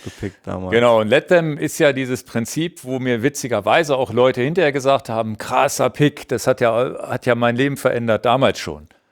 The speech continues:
Speaker 2: Oder
Speaker 1: Mhm.
Speaker 2: ich hab das, das ist ja eins der geilsten Sachen, die ich je gehört habe, dieser Podcast, ne?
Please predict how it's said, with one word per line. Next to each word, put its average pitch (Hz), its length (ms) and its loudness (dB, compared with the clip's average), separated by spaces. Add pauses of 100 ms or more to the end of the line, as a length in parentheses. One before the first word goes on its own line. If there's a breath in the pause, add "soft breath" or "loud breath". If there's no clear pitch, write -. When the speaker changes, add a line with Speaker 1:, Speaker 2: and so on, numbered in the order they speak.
(160)
Speaker 2:
Oder 98 240 2
Speaker 1:
Mhm. 104 100 -8
Speaker 2:
ich 101 120 -6
hab 117 100 -6
das, - 280 -6
das 110 200 -4
ist 120 120 -10
ja 113 140 4
eins 117 220 -4
der 110 180 2
geilsten 127 540 -2
Sachen, 120 260 2
die 113 80 -4
ich 110 100 -6
je 123 140 -2
gehört 120 380 2
habe, 95 260 0
dieser 95 240 -4
Podcast, 87 600 -4
ne? 131 160 -4